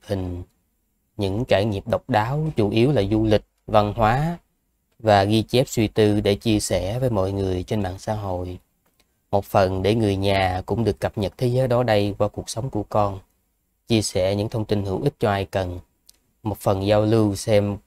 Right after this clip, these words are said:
cách nhìn của mọi người ra sao để nghiệm lại mình. Nếu không ghi chép lại,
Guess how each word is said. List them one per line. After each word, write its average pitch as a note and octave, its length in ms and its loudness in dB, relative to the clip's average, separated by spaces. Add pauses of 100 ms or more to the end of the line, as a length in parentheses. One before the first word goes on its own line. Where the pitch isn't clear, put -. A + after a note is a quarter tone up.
(120)
cách C#3+ 200 -4
nhìn F#2 340 -2
của A2 140 -4
mọi G2 240 0
người G2 240 -2
ra G#2 200 0
sao G#2 400 -2
để G2+ 180 0
nghiệm F#2+ 260 -2
lại F#2 140 -4
mình. F#2 260 -4 (1040)
Nếu A#2 220 2
không A2+ 240 -2
ghi G#2+ 120 2
chép C3+ 240 -2
lại, F#2 520 0